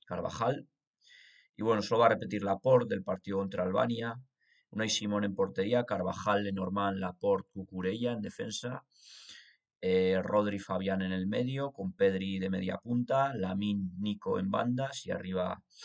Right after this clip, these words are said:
el capitán Álvaro Morata. Pero ya lo estaba pensando y creo que España necesita los goles de Morata.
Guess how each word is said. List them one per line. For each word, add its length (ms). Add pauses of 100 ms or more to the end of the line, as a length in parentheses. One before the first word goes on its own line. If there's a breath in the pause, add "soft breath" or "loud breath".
(360 loud breath)
el 140
capitán 420
Álvaro 320
Morata. 400 (1600)
Pero 120
ya 40
lo 60
estaba 260
pensando 400
y 60
creo 120
que 80
España 300
necesita 440 (420 soft breath)
los 180
goles 260
de 80
Morata. 380